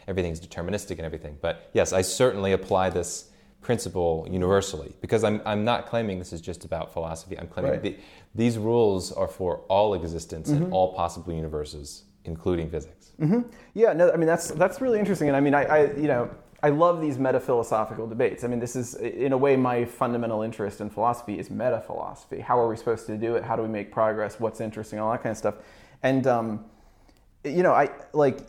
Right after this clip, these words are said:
Speaker 2: th-, it's a super interesting position. Um, you know, w-, one, um, one way of sort of defending it is to go back to the Quine example that I used. You know, Quine said, uh, famously at the end of Two Dogmas of Empiricism that,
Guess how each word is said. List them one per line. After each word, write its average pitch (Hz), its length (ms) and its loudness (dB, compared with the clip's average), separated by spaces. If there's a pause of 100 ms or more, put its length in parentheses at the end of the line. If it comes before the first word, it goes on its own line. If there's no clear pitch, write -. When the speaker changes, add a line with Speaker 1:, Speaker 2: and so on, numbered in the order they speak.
(140)
Speaker 2:
th-, 151 140 2
it's 156 180 2
a 160 60 -2
super 180 300 0
interesting 139 380 0
position. 117 760 -2
Um, 113 420 0
you 143 60 4
know, 113 280 4 (480)
w-, 156 220 2
one, 147 420 2
um, 117 500 0 (640)
one 127 260 2
way 123 160 6
of 113 100 2
sort 113 220 0
of 101 180 -6 (120)
defending 139 500 0
it 104 140 -2
is 104 160 -8
to 120 80 -4
go 113 160 2
back 110 260 0
to - 80 -4
the 104 60 -6
Quine 139 300 -2
example 107 400 -4
that 101 100 0
I 98 60 0
used. 104 440 -8
You 113 60 -4
know, 107 100 -4
Quine 120 420 -2
said, 107 600 0
uh, - 260 -8
famously 113 540 -4
at 101 80 -8
the 113 100 -6
end 107 80 -4
of 107 80 -8
Two 110 140 -4
Dogmas 110 400 -8
of 113 60 -10
Empiricism 110 760 -2
that, 104 320 0